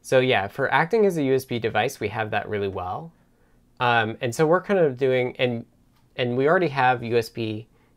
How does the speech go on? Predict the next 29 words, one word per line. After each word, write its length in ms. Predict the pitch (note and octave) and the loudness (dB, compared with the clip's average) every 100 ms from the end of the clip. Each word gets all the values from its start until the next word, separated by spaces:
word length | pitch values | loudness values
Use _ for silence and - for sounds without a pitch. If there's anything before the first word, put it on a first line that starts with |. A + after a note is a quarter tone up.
| _ | _
H 240 | C3 C3 D#3 | 0 2 2
I 100 | B2+ | 2
D, 200 | B2+ A#2+ A2+ | 2 0 0
U 100 | A#2 | -2
S 120 | G#2+ | -2
B 160 | A#2 | -6
C 260 | A2 - B2 | -8 -6 -4
D 140 | B2 A#2 | -4 -4
C, 460 | - A2+ A2 A2 - | -6 -4 -4 -6 -6
and 180 | A2 | -6
U 100 | A2 | -2
S 140 | A2+ - | -4 -4
B 220 | - G#2+ | -8 -4
midi 760 | G#2+ A2 A#2 G#2+ G2 G2 G#2+ - _ _ - | -4 0 2 2 0 -4 -8 -14 _ _ -10
modules 920 | A2 G2+ G2+ G#2 G2+ G2 B1 - - _ | -4 -4 -4 -4 -6 -6 -10 -12 -20 _
in 280 | - G#2+ G#2 | -2 0 -2
CircuitPython 840 | - G#2+ - - A#2+ - B1+ - | -6 -6 -8 -10 -12 -10 -12 -12
for 200 | - B2+ | -8 -6
the, 200 | A#2 A2 B2+ | -4 -6 -4
doing 280 | A#2+ G#2+ G2 | -2 -2 0
those 220 | G2 G2+ | -4 -4
native, 440 | G2 F#2+ C3+ D#3 - - - - | -6 -4 -4 -4 -14 -20 -20 -16
but 100 | - | 0
that's 420 | C3+ C3 - - - | 2 2 -2 -10 0
acting 420 | A#2 A#2+ B2 G#2+ | 0 0 -2 -2
as 200 | G2+ G2 | -4 -6
those 260 | - G2+ - | -6 -8 -8
things, 420 | - G2 G#2 - | -8 -6 -6 -8
not, 380 | A2+ G#2 G#2 | -8 -6 -8